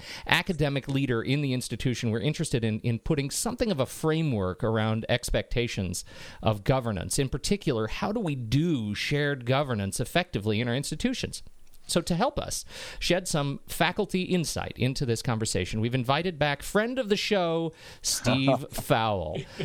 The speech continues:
Speaker 1: Uh, Steve is professor of theology at Loyola University, Maryland, and former chair of the faculty senate there.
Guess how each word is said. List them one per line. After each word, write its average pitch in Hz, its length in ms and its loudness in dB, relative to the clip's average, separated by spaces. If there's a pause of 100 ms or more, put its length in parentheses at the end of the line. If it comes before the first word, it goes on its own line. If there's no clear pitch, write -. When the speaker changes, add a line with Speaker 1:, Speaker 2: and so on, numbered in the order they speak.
(200)
Speaker 1:
Uh, 135 240 2
Steve 240 440 0
is 165 180 2
professor 180 540 0
of 175 100 -4
theology 160 480 2
at 139 80 0
Loyola 147 320 2
University, 147 640 0
Maryland, 170 400 0
and 139 160 0
former 196 380 0
chair 110 440 2
of - 180 -4
the 107 60 -8
faculty 120 460 0
senate 151 460 0
there. 92 280 2